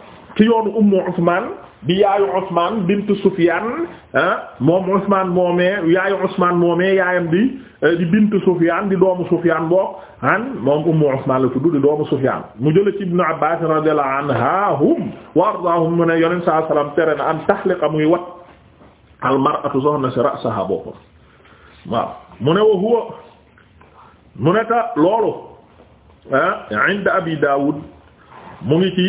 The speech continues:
al imaam Abu Daawud, eh, eh, eh, eh, eh, eh, eh, eh, eh, ci beneen wàll, ah, eh, eh,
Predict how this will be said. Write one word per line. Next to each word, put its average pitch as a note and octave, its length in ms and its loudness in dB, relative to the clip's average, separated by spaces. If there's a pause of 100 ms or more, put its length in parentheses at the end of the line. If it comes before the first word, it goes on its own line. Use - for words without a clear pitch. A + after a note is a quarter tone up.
(140)
al D#3 220 0
imaam E3 320 0 (360)
Abu D3 640 0
Daawud, C3+ 640 2
eh, B2+ 200 2 (420)
eh, C3+ 240 0
eh, B2+ 220 0
eh, B2+ 400 0
eh, B2 400 0 (680)
eh, A#2 540 0
eh, G#2+ 180 0 (1500)
eh, G#2+ 300 -8 (880)
eh, F2+ 1000 0
ci E3 140 2 (460)
beneen D#3+ 380 0
wàll, C3+ 240 0 (1500)
ah, A#2 240 0 (1900)
eh, A2 320 0
eh, C#2+ 640 -2